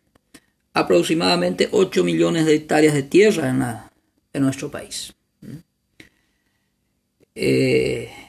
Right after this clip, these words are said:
es importante señalar que las familias en la comunidad Primero de Marzo han estado en esta lucha patriótica,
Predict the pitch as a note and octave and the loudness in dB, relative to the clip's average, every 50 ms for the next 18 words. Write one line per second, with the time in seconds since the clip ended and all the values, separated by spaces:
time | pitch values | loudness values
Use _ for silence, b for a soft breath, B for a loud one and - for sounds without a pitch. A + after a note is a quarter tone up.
0 | B - - - - F3+ F3 F3+ F3 E3 E3+ - F3 F3+ F#3 F#3 - - G3 G3+ | B -6 -4 -2 -2 0 2 2 2 2 4 4 4 4 4 2 0 0 2 4
1 | G3+ G3 F#3+ F3+ E3 D#3 D3 C#3+ C#3+ C#3 C3 B2+ - _ _ _ _ _ _ _ | 4 4 4 4 4 4 4 2 2 -2 -4 -8 -12 _ _ _ _ _ _ _
2 | _ - - - - D#3+ D#3 D3+ D3 C#3 C#3+ D#3 F3 F3+ F3 F3 E3 D#3+ D3+ - | _ -14 -8 -4 -2 0 0 2 2 2 4 4 6 6 6 4 4 0 -4 -12
3 | - _ _ _ _ _ _ _ _ _ _ _ _ _ _ _ - - - _ | -18 _ _ _ _ _ _ _ _ _ _ _ _ _ _ _ -20 -20 -20 _
4 | _ _ _ _ - D#3 D3 D3 C#3 C3 B2+ A#2+ A#2+ B2 C3+ C#3+ C#3+ C3+ - - | _ _ _ _ -4 -2 0 0 0 0 -2 -4 -6 -4 -2 -2 -2 -2 -4 -6
5 | - - - - C3+ D3 F3+ G3 G#3 G3+ F#3+ F3+ D#3 D3 C#3+ C3+ B2+ - - - | -8 -8 -6 -4 -2 0 4 4 6 6 6 6 4 4 4 2 0 -2 -6 -12
6 | - - _ _ _ _ _ _ _ _ _ _ b b b b b b b b | -14 -18 _ _ _ _ _ _ _ _ _ _ b b b b b b b b
7 | _ _ _ _ _ _ _ - - - C3+ C3+ C#3 C3+ C#3 D3 C#3 D3 D3 C#3+ | _ _ _ _ _ _ _ -14 -6 0 2 2 2 2 0 0 0 2 2 2
8 | C#3+ D3 D3+ D#3+ D#3+ D3+ D3+ D#3 D#3+ D#3+ D#3+ D3+ D3+ D#3 D#3+ E3 D#3+ - G3+ E3+ | 2 2 0 0 0 0 2 4 4 4 4 4 4 4 4 2 2 2 2 2
9 | D#3+ D#3+ E3 E3 D3 - - D#3+ D3+ D#3 E3 E3 E3+ E3+ E3 D#3 D3 C#3+ C#3 B2+ | 2 2 0 -2 -4 -4 -2 0 2 4 4 6 6 6 6 6 4 4 2 -2
10 | A#2+ A2+ _ _ _ _ _ _ - - _ - D3 C#3+ D#3 D#3 D#3 - E3 D#3+ | -6 -12 _ _ _ _ _ _ -20 -16 _ -4 -2 0 -2 0 2 2 2 4
11 | E3+ F#3 F#3 - - F3 E3 - E3 C#3+ - - F#3 F#3+ G3 G3 F#3+ - F3+ E3+ | 4 2 2 0 -2 -2 0 0 -2 0 2 4 4 6 6 4 4 0 -6 -6
12 | - - D#3 D3 C#3+ C#3 C3+ - | -2 0 0 0 0 -2 -4 -8